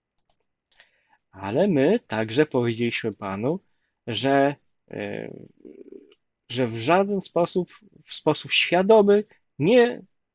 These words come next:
przeciwstawialibyśmy się, nie oponowalibyśmy prze-, przeciwko je-,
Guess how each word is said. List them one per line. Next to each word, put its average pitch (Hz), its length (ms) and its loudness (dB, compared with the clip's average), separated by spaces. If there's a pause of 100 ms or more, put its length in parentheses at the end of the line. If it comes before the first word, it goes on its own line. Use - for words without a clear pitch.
(120)
przeciwstawialibyśmy 170 1120 -2
się, 101 160 -4
nie 156 140 2
oponowalibyśmy 151 960 0 (440)
prze-, 117 260 -4 (100)
przeciwko 135 680 0 (240)
je-, 127 520 -4